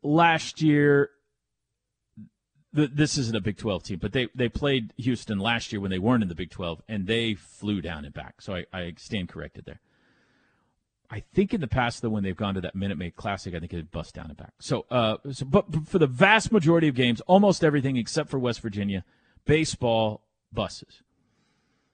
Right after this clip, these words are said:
In the S E C, and I'm just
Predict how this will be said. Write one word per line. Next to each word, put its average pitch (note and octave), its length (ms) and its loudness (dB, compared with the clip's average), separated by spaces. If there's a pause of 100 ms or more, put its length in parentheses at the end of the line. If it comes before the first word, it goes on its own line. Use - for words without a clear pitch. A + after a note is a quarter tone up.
(380)
In C#3 120 2
the C3 160 2
S F#3 220 0
E F3 80 2
C, A#2+ 580 0
and A#2+ 140 0
I'm A2+ 100 0
just C#3+ 460 0